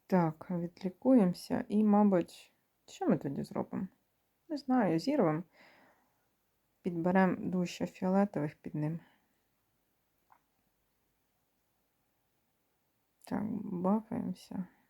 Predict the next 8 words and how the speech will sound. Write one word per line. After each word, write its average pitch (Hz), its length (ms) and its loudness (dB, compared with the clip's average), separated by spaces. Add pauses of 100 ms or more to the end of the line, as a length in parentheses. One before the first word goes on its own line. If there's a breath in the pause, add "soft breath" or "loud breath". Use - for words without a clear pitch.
(260 soft breath)
і 196 240 -2 (120)
крутим. - 540 -4 (4000)
Пані 226 280 6
Келайл, 156 520 0
у 160 40 -2
вас 202 240 2
скільки 220 380 -2
здоров'я? 196 680 4